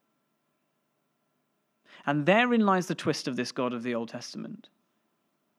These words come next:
For in Jesus, this is where his perfect justice and his perfect mercy and forgiveness, uh, truly meet. For in Jesus, he chooses to put himself under the punishment for sin himself,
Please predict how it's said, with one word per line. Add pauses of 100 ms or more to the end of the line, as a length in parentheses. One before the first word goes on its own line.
(300)
For
in
Jesus,
this
is
where
his
perfect
justice (240)
and
his
perfect
mercy
and
forgiveness, (240)
uh,
truly
meet. (200)
For
in
Jesus, (160)
he
chooses
to
put
himself
under
the
punishment
for
sin
himself,